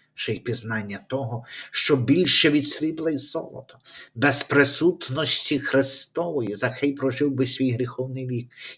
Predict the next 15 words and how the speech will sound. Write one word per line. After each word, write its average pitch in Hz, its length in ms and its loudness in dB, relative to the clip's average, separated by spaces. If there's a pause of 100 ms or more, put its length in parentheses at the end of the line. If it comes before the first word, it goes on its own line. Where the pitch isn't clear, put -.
як 147 180 -4
і 147 40 -4
всі 160 200 -2
інші 147 340 -8
митарі. 151 420 -16 (340)
Помер 165 440 6
би 175 120 10
зневажений 165 720 4
та 151 180 0
проклятий 139 720 -4
і 151 100 -2
був 123 200 -2
би 123 120 -2
забутий. 120 640 -8 (400)
Його 156 380 6